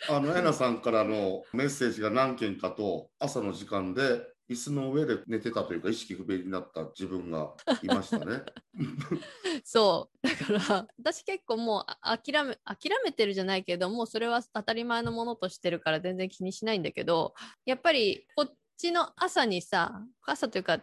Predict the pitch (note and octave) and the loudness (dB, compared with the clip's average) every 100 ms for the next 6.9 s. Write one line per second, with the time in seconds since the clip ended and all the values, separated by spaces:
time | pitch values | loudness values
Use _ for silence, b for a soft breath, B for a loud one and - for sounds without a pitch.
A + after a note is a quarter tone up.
0 | - - - - C#4+ D4 D4 C4+ C4+ C4 | -4 -20 -10 -2 0 2 2 0 0 0
1 | C#4+ C#4+ - A#3 A3 C#4 - A3+ F3 D#3 | 0 -4 -4 -2 0 -2 -2 -2 -2 -2
2 | D#3+ E3+ E3 E3 E3+ G3 G3 G3+ - G3 | -4 -2 -2 -2 -2 0 2 0 -2 -2
3 | A3+ G#3 D#3+ - D#3 D3+ E3+ - - G3+ | -2 -2 -4 -8 -8 -8 -12 -14 -10 -4
4 | G#3 A#3+ A3 G#3+ G#3 F#3+ F#3+ F#3+ G3 G3 | 0 4 4 2 0 -2 0 -2 -2 -2
5 | F3 E3+ E3 A3 A3 A3 - G3+ - A3+ | -4 -6 -4 0 0 0 -4 -6 -2 -2
6 | A3 G3+ E3 - - - - - | 0 0 -2 -4 -8 -6 -4 -4